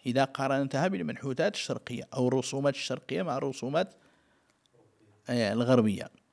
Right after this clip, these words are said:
أهم ما يميز ال-، المنحوتات الغربية أو الرسومات الغربية العري. يصورون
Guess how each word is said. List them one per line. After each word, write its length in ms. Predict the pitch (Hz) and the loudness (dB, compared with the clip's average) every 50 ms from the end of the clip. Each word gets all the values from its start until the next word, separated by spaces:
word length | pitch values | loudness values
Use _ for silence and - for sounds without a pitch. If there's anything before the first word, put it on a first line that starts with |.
| _ _ _ _ _ _ _ _ _ _ _ _ _ _ _ _ _ _ _ _ _ - - _ _ _ _ _ - - | _ _ _ _ _ _ _ _ _ _ _ _ _ _ _ _ _ _ _ _ _ -20 -20 _ _ _ _ _ 2 6
أهم 300 | 151 147 185 240 294 311 | 8 10 10 8 8 6
ما 100 | 285 254 | 4 4
يميز 560 | 240 233 208 190 180 175 165 147 135 120 120 | 4 4 4 2 0 0 2 2 2 2 0
ال-، 100 | 131 131 127 - - _ _ _ _ _ _ _ _ - - 127 120 120 117 113 110 107 107 107 - - 117 117 117 - - - - - - - - - - - 151 | -2 -2 -4 -8 -20 _ _ _ _ _ _ _ _ -6 -2 0 2 4 4 4 2 2 0 -2 -2 -4 -4 -4 -4 -4 -4 -4 -4 -6 -6 -8 -8 -10 -10 -8 -4
المنحوتات 640 | 120 123 127 120 113 - 135 127 120 139 135 127 - | -4 -2 -2 -2 -2 -4 -4 -2 2 2 2 2 0
الغربية 560 | 120 117 120 120 120 113 113 113 135 - 262 - - _ _ _ _ _ _ _ _ _ _ _ _ _ _ _ - - | -2 -2 0 0 0 0 0 0 0 0 -2 -6 -14 _ _ _ _ _ _ _ _ _ _ _ _ _ _ _ 0 2
أو 120 | 135 131 | 4 4
الرسومات 440 | 123 127 127 - - 139 139 135 123 | 4 2 0 0 -2 0 0 0 0
الغربية 480 | 120 117 123 123 120 120 139 180 190 - | -2 -2 0 0 0 2 2 0 0 0
العري. 460 | 156 151 131 131 139 131 123 107 - - - _ _ _ _ _ _ _ _ _ _ _ _ _ _ _ _ _ _ _ _ _ _ _ _ _ _ - _ _ _ _ _ _ - | 2 6 8 8 8 8 6 4 0 -4 -14 _ _ _ _ _ _ _ _ _ _ _ _ _ _ _ _ _ _ _ _ _ _ _ _ _ _ -20 _ _ _ _ _ _ -8
يصورون 600 | 104 104 - - 120 113 113 113 113 117 113 113 | -4 -4 -2 0 2 4 4 6 6 6 6 6